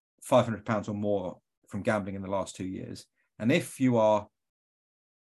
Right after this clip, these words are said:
economically inactive due to physical, uh, to, to, due to ill health, you are now an at-risk gambler. So you've won five hundred pounds and you can't gamble 'cause you've got a di-, you can't, you, you can't, you're not employed because you've got a disability.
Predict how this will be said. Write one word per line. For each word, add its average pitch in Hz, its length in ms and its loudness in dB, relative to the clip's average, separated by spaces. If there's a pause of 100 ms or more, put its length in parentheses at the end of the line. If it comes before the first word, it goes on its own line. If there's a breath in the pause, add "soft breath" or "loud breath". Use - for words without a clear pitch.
(160)
economically 117 580 2
inactive 104 420 -4
due 101 200 -4
to 95 180 -10
physical, 92 640 -10
uh, 104 260 -2
to, - 160 -4
to, 104 320 -4
due 107 200 -2
to 104 160 -4
ill 98 120 0
health, 80 380 -6 (460)
you 131 260 6
are 120 420 6 (220)
now 113 560 0
an 110 80 -2
at-risk 107 340 -4
gambler. 95 320 -4 (1400)
So 135 120 4
you've 113 180 6
won 147 300 8
five 110 220 4
hundred 90 180 -8
pounds 92 420 -8 (580)
and 101 400 -2 (120)
you 107 120 -6
can't 107 240 2
gamble 98 260 -2
'cause 87 160 -8
you've 92 100 -6
got 90 120 -4
a 82 40 -12
di-, - 220 -6
you 110 80 -2
can't, 117 260 4
you, 113 220 4
you 110 120 -2
can't, 107 240 2
you're 110 100 -2
not 107 120 0
employed 95 320 -2
because - 200 -12
you've 90 100 -12
got 101 100 -6
a - 40 -16
disability. - 600 -10